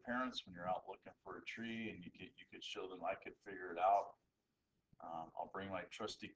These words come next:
clinometer with me and a tape measure, and we'll figure it out together,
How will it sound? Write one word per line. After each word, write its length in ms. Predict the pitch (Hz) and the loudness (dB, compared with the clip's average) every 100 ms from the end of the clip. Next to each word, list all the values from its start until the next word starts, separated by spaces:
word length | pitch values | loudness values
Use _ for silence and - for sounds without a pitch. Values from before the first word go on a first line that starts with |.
| - | -2
clinometer 600 | 95 95 101 - 113 208 | 0 4 4 4 2 0
with 240 | 107 - | 0 -2
me 80 | 107 | -4
and 100 | 190 | -4
a 60 | 175 | -6
tape 260 | - 208 208 | -2 -2 -2
measure, 300 | 208 208 104 | -4 -4 -6
and 100 | 87 | -6
we'll 160 | 85 - | -6 -8
figure 220 | 95 90 | -8 -6
it 80 | 87 | 2
out 260 | 85 82 - | 4 4 0
together, 400 | - 85 87 - | -14 -6 -4 -4